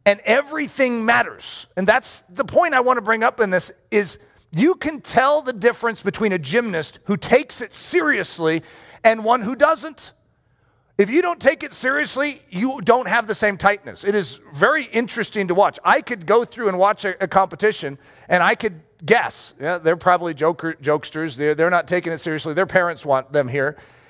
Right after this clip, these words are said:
And then you can see the other ones that are like, "We're gonna win this thing." And it's an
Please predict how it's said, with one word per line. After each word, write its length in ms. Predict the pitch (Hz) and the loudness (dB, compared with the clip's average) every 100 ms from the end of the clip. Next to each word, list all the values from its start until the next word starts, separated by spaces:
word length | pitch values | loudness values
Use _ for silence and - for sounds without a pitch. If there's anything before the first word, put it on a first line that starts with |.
| - | -2
And 140 | 160 | 0
then 140 | 180 240 | 2 -2
you 100 | 233 | -4
can 160 | 220 | -4
see 220 | 180 233 | -4 -4
the 140 | 196 185 | 2 2
other 180 | 233 220 | 4 2
ones 260 | 175 165 | 0 -2
that 100 | 156 | 0
are 40 | 170 | 2
like, 340 | 160 143 - _ _ _ | 2 2 -4 _ _ _
"We're 100 | 104 | -10
gonna 140 | 95 | -6
win 180 | 98 127 | -4 -6
this 220 | 90 - | -8 -10
thing." 300 | - 104 87 _ _ _ _ _ _ _ _ _ _ | -14 -14 -16 _ _ _ _ _ _ _ _ _ _
And 380 | 196 190 185 - | 0 0 -4 -10
it's 220 | - 214 | -4 -2
an 100 | 214 | -4